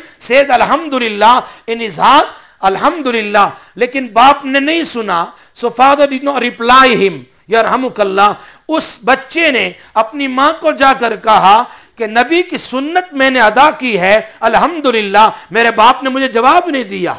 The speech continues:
The child said to mother کہ میں نے سنیز کیا،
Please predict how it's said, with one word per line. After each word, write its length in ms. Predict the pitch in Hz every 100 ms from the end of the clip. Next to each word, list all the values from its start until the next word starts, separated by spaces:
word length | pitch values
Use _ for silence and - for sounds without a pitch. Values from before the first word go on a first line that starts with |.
| - _ _ _ _ _ _ _ _ _ _
The 200 | 123 -
child 200 | 214 294 285 220
said 100 | 233
to 280 | 233 175 240
mother 220 | 208 220 - - _
کہ 100 | 214
میں 220 | 208 269
نے 140 | 320
سنیز 420 | 277 214 254 320 -
کیا، 300 | 208 196